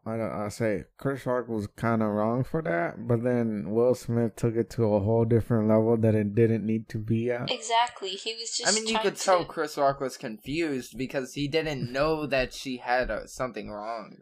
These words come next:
Speaker 1: Yeah, and
Speaker 3: Like,
Speaker 1: I
Speaker 3: he
Speaker 1: didn't
Speaker 3: didn't
Speaker 1: know.
Speaker 3: know it.
Speaker 1: Dude, there's a lot of people that didn't
Speaker 2: Me
Speaker 1: even know that
Speaker 2: either.
Speaker 1: shit.
Speaker 3: Exactly.
Speaker 2: That was
Speaker 3: Like,
Speaker 2: just, like, a
Speaker 3: so it
Speaker 2: joke.
Speaker 3: just sounded like Will Smith was just, like, a baby or
Speaker 1: Mm-hmm.
Speaker 3: something.
Speaker 2: Yeah.
Speaker 1: Yeah. But yeah.
Speaker 2: Anyway.
Speaker 1: A smooth
Speaker 2: No
Speaker 1: turn
Speaker 2: need to
Speaker 1: of
Speaker 2: ti-, uh,
Speaker 1: events.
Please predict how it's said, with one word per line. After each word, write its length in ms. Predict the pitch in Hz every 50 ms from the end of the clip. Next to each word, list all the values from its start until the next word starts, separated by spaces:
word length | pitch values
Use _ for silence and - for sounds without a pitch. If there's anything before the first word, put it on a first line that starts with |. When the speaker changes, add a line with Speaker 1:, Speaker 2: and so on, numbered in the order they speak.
| _ _ _
Speaker 1:
Yeah, 480 | - 151 143 143 151 156 143 110 82 - -
and 120 | 160 165 180
Speaker 3:
Like, 80 | - -
Speaker 1:
I 140 | - 196 294
Speaker 3:
he 60 | 381 370
Speaker 1:
didn't 120 | 339 311 254
Speaker 3:
didn't 160 | 208 185 160
Speaker 1:
know. 160 | 165 170 170 170
Speaker 3:
know 60 | 165
it. 60 | 165
Speaker 1:
Dude, 180 | - - 262 165
there's 160 | 175 196 226
a 60 | 285
lot 180 | 277 196 190 190
of 80 | 202 190
people 240 | 339 320 311 220
that 160 | 175 196 185 165
didn't 160 | 190 196 202
Speaker 2:
Me 60 | 202
Speaker 1:
even 160 | 202 214 208 208
know 180 | 262 269 247 208
that 40 | - - 269 262
Speaker 2:
either. 120 | 247 233 220
Speaker 1:
shit. 100 | 214 208 202
Speaker 3:
Exactly. 540 | 196 196 202 226 233 - - 170 139 120 107 139 131 - -
Speaker 2:
That 160 | - 233 262
was 180 | 285 311 - -
Speaker 3:
Like, 80 | 320 320
Speaker 2:
just, 120 | - -
like, 160 | 311 302 302 -
a 160 | - 226 -
Speaker 3:
so 320 | - 208 214 233 247 247 220
it 40 |
Speaker 2:
joke. 60 | 185 180
Speaker 3:
just 180 | 185 170 -
sounded 320 | - 175 156 170 175 160 139
like 260 | 156 151 139 120 -
Will 280 | 117 107 120 135 147 147
Smith 380 | - - - 151 151 147 143 147
was 160 | 143 139 139
just, 200 | 143 143 139 -
like, 160 | 147 131 113 131
a 80 | 120
baby 400 | 104 120 131 143 139 123 120 127
or 40 | 135
Speaker 1:
Mm-hmm. 80 | 123 117
Speaker 3:
something. 340 | 113 - 98 101 - - -
Speaker 2:
Yeah. 540 | 202 185 180 180 175 170 165 156 139 - 202 - - -
Speaker 1:
Yeah. 320 | - 123 120 113 107 98 101 - - _ _ _ _ _ _ _ _ _ _ _ _ _ _ _ _ - _ _ _ _ _ _ 151 127 110 _ _ _ _ _
But 200 | - 143 143 143
yeah. 380 | 135 120 113 107 107 107 107 110 - - - _ _ _ _ -
Speaker 2:
Anyway. 420 | - 220 208 185 - - 156 160 170 - - - - - 226 -
Speaker 1:
A 80 | 170
smooth 440 | - - - - 127 120 120 123 120
Speaker 2:
No 180 | 208 208 226 254
Speaker 1:
turn 80 | 269 269
Speaker 2:
need 200 | 285 294 294 -
to 80 | - -
Speaker 1:
of 60 | 277
Speaker 2:
ti-, 120 | - - 233
uh, 140 | 220 214 214
Speaker 1:
events. 280 | 208 220 214 - -